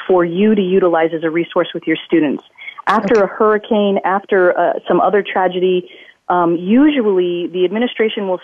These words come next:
Speaker 1: set up, like, have a counselor on campus and a, a place where that counselor will be so that kids who are still, like, kind of so traumatized by what happened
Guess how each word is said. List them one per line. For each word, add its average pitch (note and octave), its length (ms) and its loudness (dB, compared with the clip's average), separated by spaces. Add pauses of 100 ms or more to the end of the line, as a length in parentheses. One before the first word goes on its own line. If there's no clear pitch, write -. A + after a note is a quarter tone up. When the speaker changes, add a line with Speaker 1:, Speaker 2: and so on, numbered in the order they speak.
Speaker 1:
set F3 140 0
up, E3+ 240 0
like, E3+ 180 -2
have G3 160 -4
a F3+ 60 -2
counselor G#3+ 640 0
on F#3 360 0 (340)
campus B3 360 2 (100)
and F3 160 0
a, E3 180 2
a E3 80 -2
place G#3 400 -2 (100)
where F#3+ 100 2
that - 180 -2
counselor E3+ 340 -2
will E3 180 2
be G#3 500 -2 (280)
so F#3 100 2
that F3+ 120 0 (140)
kids D4+ 180 2 (100)
who A3+ 120 4
are E3+ 140 2 (140)
still, G#3 360 2
like, E3 220 -4
kind F#3 260 0
of E3+ 60 0 (180)
so G#3+ 200 4
traumatized G3 760 -2
by D#3+ 100 0
what D#3 200 0
happened E3 520 -4